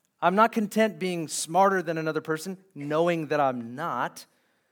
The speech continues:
but real relationships can fill the gap, okay? That's what I'm saying. So whether it's books, resources, whatever,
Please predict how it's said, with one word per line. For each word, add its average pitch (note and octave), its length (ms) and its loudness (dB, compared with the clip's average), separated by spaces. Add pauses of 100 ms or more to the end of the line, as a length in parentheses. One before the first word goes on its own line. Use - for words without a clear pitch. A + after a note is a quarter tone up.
(240)
but E3 240 4
real A3 240 6
relationships G3+ 1080 0
can D#3+ 320 -8
fill F3 240 -4
the D#3 80 -8
gap, D3 340 -4
okay? B2+ 320 -8
That's F3 240 0
what G#3 100 0
I'm F3 120 2
saying. D3 280 -2 (220)
So - 140 -4
whether F3 240 4
it's D3 100 -4
books, G3+ 320 -2
resources, F3 540 -4
whatever, F3 440 4